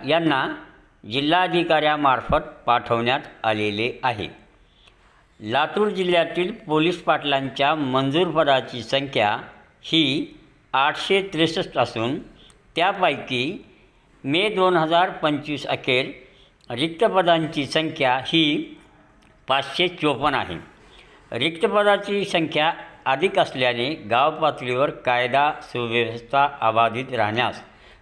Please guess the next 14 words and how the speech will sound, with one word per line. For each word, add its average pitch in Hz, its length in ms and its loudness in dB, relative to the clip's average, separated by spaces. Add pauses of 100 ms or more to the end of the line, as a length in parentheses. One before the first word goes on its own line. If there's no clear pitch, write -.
(120)
कार्यकारी 202 500 2
दंडाधिकारी 135 880 2
व 156 160 2
पोलीस 156 480 -4
अधिकारी 117 640 0
यांना 123 440 0 (380)
आवश्यक 165 580 0
ती 180 100 -2
माहिती 117 440 0
मिळण्यास 117 520 0 (380)
अडचण 156 400 0
निर्माण 113 400 2
होत 104 280 -6
आहे. 113 220 0